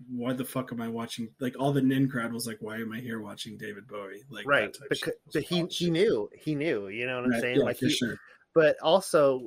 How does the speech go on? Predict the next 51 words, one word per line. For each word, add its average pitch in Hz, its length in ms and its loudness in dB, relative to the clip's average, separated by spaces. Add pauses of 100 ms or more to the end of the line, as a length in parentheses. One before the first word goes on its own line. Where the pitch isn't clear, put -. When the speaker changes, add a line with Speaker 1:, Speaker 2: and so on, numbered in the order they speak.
(140)
Speaker 2:
one 151 180 0
of 139 60 -2
his 139 220 -2
first - 400 0
forays 151 480 2
into 131 160 -4
techno - 360 -4
music 113 600 -4 (140)
was 123 160 -2
a 131 40 -6
s-, - 140 -10 (100)
a 139 80 -4
tiny 170 440 0
song 160 340 0
that 135 120 2
he 147 120 -2
would 135 260 2
eventually 165 520 -2
do 214 240 0
with 165 120 2
Trent 135 220 -4
Reznor. 107 480 -4 (560)
Uh, 113 240 2
I'm 120 140 -4
Afraid 131 240 2
of 113 80 -6
Americans. 123 840 -6
Speaker 1:
Dude, 165 120 10
I 175 160 12
fucking 147 300 6
love 127 200 2
that 110 180 -6
song. 107 220 -4
The 170 60 8
Speaker 2:
Okay. 151 180 8
Speaker 1:
video 185 260 12
for 180 140 2
that 160 200 6
was 135 120 0
so 135 260 2
good. 120 380 -4 (140)
Speaker 2:
Oh, 165 160 6
yeah, 185 120 8
I 165 120 10
love 160 220 10
that 156 140 6
song. 139 280 2
Like, 127 100 -4
but 131 260 -2
Speaker 1:
Yeah. 165 120 12
Speaker 2:
guess, - 260 2